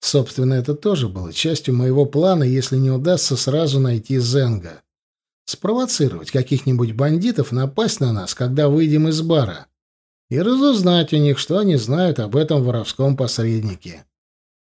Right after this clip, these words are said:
Случайные люди на нас не нападут. В такого рода бандитских тавернах да кабаках всегда есть кто-то, кто все контролирует,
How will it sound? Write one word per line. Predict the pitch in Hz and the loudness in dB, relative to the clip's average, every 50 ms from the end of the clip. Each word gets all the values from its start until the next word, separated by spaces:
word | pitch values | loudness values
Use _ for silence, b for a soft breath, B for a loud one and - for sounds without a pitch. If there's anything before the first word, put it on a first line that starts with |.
| _ _ _ _ _ _ _ - | _ _ _ _ _ _ _ -10
Случайные | - - 131 131 120 - 143 156 175 165 151 135 123 | -4 -2 0 0 0 0 0 0 2 2 2 2 2
люди | 104 101 95 85 78 73 - - - _ _ - | 0 -2 -6 -8 -10 -14 -20 -20 -20 _ _ -8
на | - 147 175 | -6 -2 0
нас | 180 190 185 170 - - | 0 0 0 0 0 0
не | 165 160 | -2 0
нападут. | 160 156 151 - 160 160 151 139 95 78 - - - _ _ _ _ _ _ _ _ _ _ _ | -2 -2 -2 -4 -4 -2 -2 -2 -2 -4 -10 -20 -20 _ _ _ _ _ _ _ _ _ _ _
В | |
такого | - 139 135 139 196 190 185 175 | -4 -4 -2 2 2 4 4 4
рода | 175 185 185 156 156 | 4 4 4 4 4
бандитских | 139 147 143 143 139 151 175 170 - - 135 - | 4 4 4 4 4 4 2 2 2 0 -2 0
тавернах | - 143 131 131 151 175 175 160 151 143 127 117 | 0 0 2 2 4 4 2 2 2 2 2 2
да | 123 127 | 0 -2
кабаках | 123 - 127 123 135 123 117 - 160 175 165 143 - - _ _ _ _ _ _ _ _ | -2 -2 -2 0 0 -2 0 0 0 0 0 0 -4 -10 _ _ _ _ _ _ _ _
всегда | - - - 165 175 175 175 185 214 220 | -8 -4 -2 -2 0 0 0 0 0 2
есть | 214 208 196 185 - - | 2 4 2 2 2 0
кто-то, | - - - - 180 190 185 - 151 | -6 -6 -2 0 0 0 2 0 -2
кто | - - - 120 117 | -2 -2 -4 -4 -2
все | - - 127 139 131 | -2 0 0 0 0
контролирует, | - 135 131 120 123 131 127 131 139 147 143 139 123 113 95 - - - _ | 2 0 0 0 0 0 0 2 4 4 4 4 2 0 -4 -6 -12 -20 _